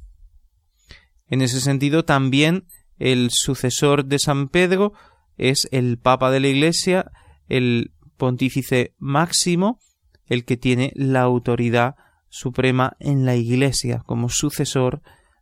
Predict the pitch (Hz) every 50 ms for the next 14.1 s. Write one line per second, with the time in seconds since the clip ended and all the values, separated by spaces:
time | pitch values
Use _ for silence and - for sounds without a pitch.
0 | _ - 123 127 120 117 113 - - 123 120 - - 123 120 120 - - 117 117
1 | 113 117 120 117 110 110 - 117 117 - _ _ _ _ _ 120 120 123 117 120
2 | 127 123 123 - - 143 131 131 139 139 135 131 135 135 135 131 - 156 156 156
3 | - 170 180 - _ _ _ _ _ _ _ _ _ - - - - - 135 131
4 | 131 127 127 123 120 - - - - - _ _ _ _ _ - 160 147 127 -
5 | 160 165 170 156 131 120 117 117 - - 127 123 - - - - 120 120 - 123
6 | 120 120 120 117 - 131 123 120 113 117 123 143 - - _ _ _ _ _ -
7 | 127 123 - 123 117 - 123 - - 131 131 123 131 127 127 127 123 131 131 147
8 | - _ _ _ _ - - - _ - 135 127 131 135 139 139 135 127 120 131
9 | 131 139 143 - - 147 147 160 - _ _ _ _ _ _ - - - 127 120
10 | - 143 135 135 131 127 120 131 135 143 156 156 - 156 135 135 127 127 127 123
11 | - 131 147 156 - - 117 110 - _ _ _ _ _ _ - 131 135 123 120
12 | 117 117 - - 135 127 123 - _ _ _ _ _ _ - 131 120 123 120 120
13 | - 120 123 117 123 120 135 139 - _ _ _ _ _ _ _ - 147 147 147
14 | -